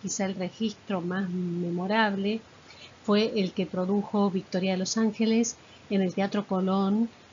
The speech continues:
eh, cuando se presentó, luego de muchos años, de nuevo en la sala, en mil novecientos noventa y dos, a los pocos meses o semanas del fallecimiento de Yupanqui,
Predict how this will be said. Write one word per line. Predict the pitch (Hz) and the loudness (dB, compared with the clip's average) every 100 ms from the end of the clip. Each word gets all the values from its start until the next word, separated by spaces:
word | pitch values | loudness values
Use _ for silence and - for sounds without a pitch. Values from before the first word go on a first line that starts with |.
| - - | -20 -6
eh, | 208 196 190 190 185 180 185 180 185 - - - | -2 0 0 0 -2 -2 -4 -6 -10 -16 -20 0
cuando | 214 196 196 | 4 6 4
se | 185 185 | 2 0
presentó, | 196 185 - 185 180 175 - 214 220 214 196 180 180 | 0 -2 0 0 0 -4 -2 0 2 0 0 -2 -4
luego | 180 185 185 | -2 0 0
de | 180 | 2
muchos | 196 196 196 - | 2 2 0 0
años, | 196 202 208 196 | 0 2 2 0
de | 190 | 0
nuevo | 190 202 208 196 | 2 2 2 0
en | |
la | 175 | 0
sala, | 180 208 190 202 220 254 - - | -2 -2 0 0 0 -2 -6 -10
en | 196 190 | -2 0
mil | 196 | 2
novecientos | 196 185 - 196 196 | 2 0 0 0 0
noventa | 185 185 190 214 | -2 0 0 2
y | 247 | 2
dos, | 208 220 - - - - - - | 2 0 -2 -14 -20 -20 -20 -6
a | 220 202 | 2 4
los | 190 - - | 4 0 -2
pocos | 220 220 226 202 185 165 | 2 2 4 2 2 4
meses | 196 202 208 202 | 4 4 2 0
o | 196 | -2
semanas | - 185 185 185 190 196 | 0 2 2 2 0 2
del | 185 180 | 2 2
fallecimiento | 185 185 185 190 185 190 | 2 0 2 2 2 2
de | 185 | -2
Yupanqui, | 170 175 196 190 185 202 | -4 -4 0 0 2 0